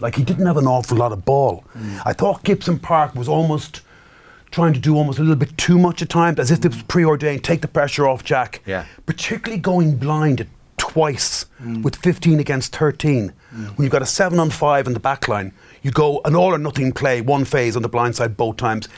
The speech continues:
Speaker 1: Now, okay, it came within a hair's breadth of a try when McHanson fired the pass back inside to James Gibbs Park, and everybody said, "Oh, it would have worked." But the thing about doing that twice was that A, Crowley wasn't involved in either of those plays against thirteen men, which would have been nice to see.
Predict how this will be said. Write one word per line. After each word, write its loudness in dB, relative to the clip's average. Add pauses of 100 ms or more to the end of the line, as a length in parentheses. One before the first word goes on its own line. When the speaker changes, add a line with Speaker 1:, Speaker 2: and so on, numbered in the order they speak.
(120)
Speaker 1:
Now, 0
okay, 0
it -8
came 0
within 0
a -2
hair's 0
breadth -4
of -6
a -2
try -2 (480)
when -6 (360)
McHanson -4
fired 0
the -8
pass -2
back -4
inside -2
to -20
James -8
Gibbs -10
Park, -2
and -4
everybody -4
said, -2 (220)
"Oh, 4
it -2
would -6
have -6
worked." -4 (340)
But 2
the -2
thing -2
about 0
doing 2
that -4
twice -2
was -4
that -6
A, 2
Crowley -2
wasn't -2
involved 0
in -4
either -2 (260)
of -6
those -4
plays -4
against -10
thirteen -4
men, -4 (420)
which 0
would 2
have -2
been 2
nice -2
to -4
see. 0